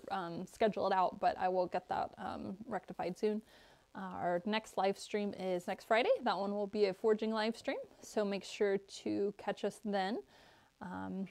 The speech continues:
I'm not sure what exactly Roy has planned on forging, or even if he has it figured out yet,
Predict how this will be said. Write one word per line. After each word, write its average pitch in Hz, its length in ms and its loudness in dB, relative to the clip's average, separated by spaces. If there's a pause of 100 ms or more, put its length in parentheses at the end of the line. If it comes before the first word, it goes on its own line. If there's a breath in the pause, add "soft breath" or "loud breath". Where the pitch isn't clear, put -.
(160)
I'm 220 60 0
not 208 160 0
sure - 160 -2
what 196 140 8
exactly 190 360 0
Roy 190 180 4
has 190 180 2
planned 196 320 -2
on 185 100 0
forging, 214 460 0
or 175 80 2
even 196 240 2
if 214 100 -2
he 320 120 8
has 202 180 4
it 190 100 -2
figured 185 240 0
out 175 180 2
yet, 202 220 2